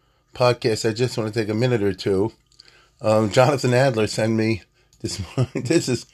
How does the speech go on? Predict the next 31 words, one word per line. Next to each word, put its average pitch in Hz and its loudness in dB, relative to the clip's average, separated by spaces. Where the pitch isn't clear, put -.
really 127 2
funny. 113 0
Never 127 2
had 120 0
to 113 -2
do 165 -2
this 123 -4
before. 90 -4
Um, 117 2
Jonathan 196 4
Adler 151 4
sent 143 0
me, 131 0
uh, 104 4
a 95 -8
clip - 0
and 101 -4
some 92 -6
words 120 -2
that, 98 -6
where 107 2
I 107 4
was 98 -2
quoted, 104 -4
uh, 104 0
by 95 0
Peter 170 4
Beinart, 107 -4
of 85 -10
all 90 -4
people, 98 -10